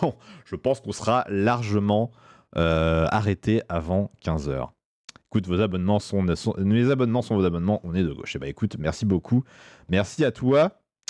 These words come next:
Clémence. Euh, on commence, euh, par l'article sur Carl Zero. Voilà, j'a-, j'avais hésité avec un article sur Thomas Soto, voilà, où Thomas Soto, le,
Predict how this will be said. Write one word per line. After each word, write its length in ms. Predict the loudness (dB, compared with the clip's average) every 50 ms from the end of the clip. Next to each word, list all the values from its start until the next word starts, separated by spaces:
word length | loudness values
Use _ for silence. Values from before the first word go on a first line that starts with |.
| -18 -18 _ _ _ _ _ _ -2
Clémence. 640 | 0 0 2 2 0 -2 -4 -8 -14 -14 -14 -14 -10 -4 0 2
Euh, 480 | 4 6 6 6 6 6 6 6 4 2
on 80 | 0
commence, 680 | 0 0 2 2 2 2 2 2 0 -2 -4 -8 -10 -8 _ 0
euh, 380 | 2 2 4 4 4 4 2 0 0 -2
par 160 | -4 -2 -2
l'article 420 | -2 -4 -4 -8 -14 -14 -14 -14
sur 340 | -16 -12 -6 -2 -2 -2 -2 _ _ _
Carl 180 | -4 -2 -2 -2
Zero. 280 | -2 -2 -2 -2 -2 -2
Voilà, 220 | -2 -2 0 0
j'a-, 160 | 0 0 2
j'avais 220 | 2 2 2 2 0
hésité 200 | 0 0 0 0
avec 280 | 2 2 0 0 0
un 260 | 0 0 0 0 0
article 240 | 0 -2 -4 -6 -4
sur 160 | -4 -4 -2
Thomas 220 | 0 -2 0 -2 -2
Soto, 280 | -2 -4 -2 0 0
voilà, 220 | 2 2 2 2 2
où 300 | 0 -2 -6 -6 -8 -8 -10 -14 -20 -12 -4
Thomas 140 | -2 0 0
Soto, 320 | 0 -2 -2 0 2 2 4
le, 400 | 4 4 2 2 0 -2 -4